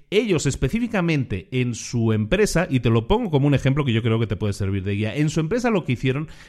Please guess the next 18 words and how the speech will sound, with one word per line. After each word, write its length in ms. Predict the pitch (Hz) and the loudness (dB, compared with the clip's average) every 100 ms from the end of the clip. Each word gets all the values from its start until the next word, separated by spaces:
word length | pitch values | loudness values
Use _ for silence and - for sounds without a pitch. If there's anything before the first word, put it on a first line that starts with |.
| - | -2
fue 340 | 160 190 190 | 2 2 0
definir 760 | 135 143 139 139 139 180 175 180 | -2 2 2 2 2 2 0 -6
cinco 640 | - - 214 220 220 - | -10 -2 0 2 0 -2
claves, 640 | - 156 156 143 123 123 - | 0 2 2 2 0 -2 -4
cinco, 460 | 185 202 196 196 - - - | -4 -4 0 -2 -2 -16 -4
eh, 320 | 120 123 120 120 120 117 - | 2 4 4 2 -2 -4 -8
cinco 420 | - 208 220 214 - | -6 -2 0 0 -2
ge-, 420 | - 147 151 135 | -2 -2 -2 -8
cinco 360 | - 262 277 254 | -2 -2 0 2
temas 340 | 202 214 196 | 2 2 2
de 80 | 160 | 2
personalidad 880 | 139 131 - 127 117 113 117 160 - | 2 2 2 0 2 0 0 0 -2
que 140 | 147 | -2
tenía 360 | - 135 185 190 | 0 -2 -2 -2
que 120 | 151 | -2
tener 420 | 127 123 151 151 | 0 0 0 -2
un 220 | - 196 196 | -2 -2 0
candidato, 760 | 160 135 113 110 127 - 208 | 0 2 2 0 0 -2 -4